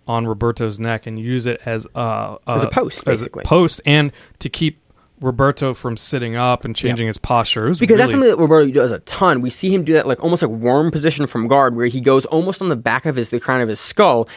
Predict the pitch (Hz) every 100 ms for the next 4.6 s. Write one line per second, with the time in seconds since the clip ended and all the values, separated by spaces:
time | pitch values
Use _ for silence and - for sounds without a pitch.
0 | - 131 127 151 - 143 170 165 151 -
1 | 160 135 151 143 113 120 120 - 127 -
2 | 110 131 180 - - - - 135 156 135
3 | - 147 160 160 147 - 151 139 123 139
4 | 123 110 113 143 147 -